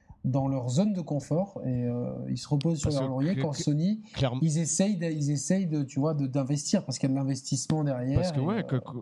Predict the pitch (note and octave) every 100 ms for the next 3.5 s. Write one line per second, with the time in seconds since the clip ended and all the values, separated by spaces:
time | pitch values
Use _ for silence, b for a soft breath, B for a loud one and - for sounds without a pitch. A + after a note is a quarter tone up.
0 | C3 B2 - A#2 - - D3 - - -
1 | D3 A#2+ G#2+ A2+ B2 A2+ - A#2 G#2+ G#2
2 | - A#2+ A2 - F#2+ F#2 E2+ - - G2
3 | F#2 - G#2+ F#2+